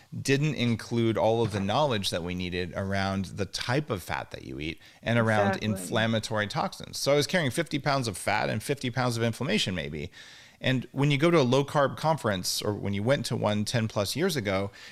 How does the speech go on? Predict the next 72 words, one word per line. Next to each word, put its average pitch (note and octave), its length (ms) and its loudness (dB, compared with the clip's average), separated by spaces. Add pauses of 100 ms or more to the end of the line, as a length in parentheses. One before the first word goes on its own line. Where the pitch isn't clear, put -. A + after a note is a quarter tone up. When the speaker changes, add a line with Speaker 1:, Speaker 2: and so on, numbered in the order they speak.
Speaker 1:
you'd C#3 140 -2
see G3+ 120 4
all G#3 80 6
these C#3 260 2
incredibly D3+ 600 2
obese G#2 320 2
people F#2+ 240 -2
walking F#2 300 0
around. C#3+ 340 4
And, F#2 180 -4 (220)
and A2 260 0
I, G#2+ 320 0 (100)
you - 80 -2
know, F#2 80 0
I F#2 80 0
was F2+ 140 -2
a F#2+ 40 -4
speaker D#3+ 380 0
at D#2+ 80 -4
these D2+ 180 -6
things, G#2 260 -2
and F#2 140 -2 (480)
I'd G#2 180 -2
say, A#2+ 120 -2
you A2 80 0
know, A#2 180 0
"Hey, B2+ 400 0
um, F#2+ 320 0 (540)
are A2 60 2
you C#3 80 4
sure A3 180 2
this D4 180 -2
is E3+ 120 -4
working B2 360 -2
for G3+ 160 -4
you?" B3 240 -4 (260)
And E3 100 2
they E3 60 6
say, E3+ 180 2
"Oh, D#3+ 240 6
yeah. G2 400 2 (340)
You A#2 140 2
know, A#2 60 6
a A2+ 40 4
few F3 160 4
years F3+ 140 6
ago, B2+ 240 6
I D3+ 140 2
lost C#3 420 4
a A2 60 4
hundred C#3 400 4
pounds. D#3+ 340 4
I B2 80 4
on-, D#3 220 4
I'm D#3+ 160 4
only G#3+ 180 8
four F3+ 160 4
hundred E3 180 4
pounds. F#3+ 360 6
I D3 60 8
only E3 120 6
have E3+ 120 6
a D#3 40 6
hundred E3+ 240 6
more E3 120 8
to - 60 6
go." F#3 400 6
Speaker 2:
<laughs> G#3+ 100 -8
Oh, G3 40 -8
my F3+ 120 -4
gosh. F#3 300 -2
Speaker 1:
"But G#3 320 6